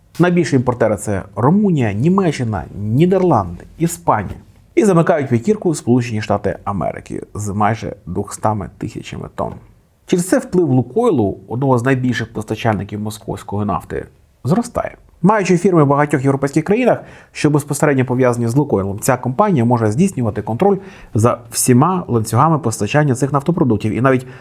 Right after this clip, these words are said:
проводити закупівлю нафтопродуктів московського походження задля збереження впливу на турецьких Н П З і нарощувати власні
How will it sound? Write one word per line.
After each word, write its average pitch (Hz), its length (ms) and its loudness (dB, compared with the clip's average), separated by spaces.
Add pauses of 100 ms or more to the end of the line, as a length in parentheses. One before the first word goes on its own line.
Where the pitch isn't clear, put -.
(200)
проводити 117 520 2
закупівлю 123 480 2
нафтопродуктів 120 720 2
московського 117 500 0
походження 143 460 0
задля 120 400 2
збереження 117 540 0
впливу 160 400 2
на 117 100 0
турецьких 147 420 0
Н 160 140 2
П 175 100 2
З 113 160 2
і 104 120 -8
нарощувати 127 500 0
власні 143 640 0